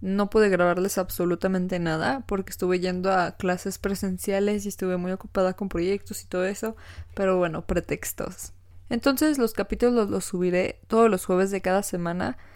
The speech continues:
Sin falta, trataré de verdad, de verdad. Y justamente hablaré hoy de la disciplina, que me hace falta un poco con e-,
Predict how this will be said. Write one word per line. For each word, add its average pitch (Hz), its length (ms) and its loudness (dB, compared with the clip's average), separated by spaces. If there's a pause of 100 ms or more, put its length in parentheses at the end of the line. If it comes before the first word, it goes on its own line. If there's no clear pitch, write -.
(500)
Sin 214 340 2
falta, 220 600 8 (100)
trataré 196 640 4 (320)
de 208 140 4
verdad, 185 460 4 (640)
de 196 160 4
verdad. 180 360 2 (300)
Y 233 120 2
justamente 294 500 6
hablaré 196 580 4
hoy 214 160 2
de 214 100 4
la 214 140 6
disciplina, 180 680 -2 (320)
que 202 240 6
me 190 120 2
hace 202 220 4
falta 196 280 2
un 196 80 0
poco 190 260 -2
con 175 160 -2
e-, 180 120 -4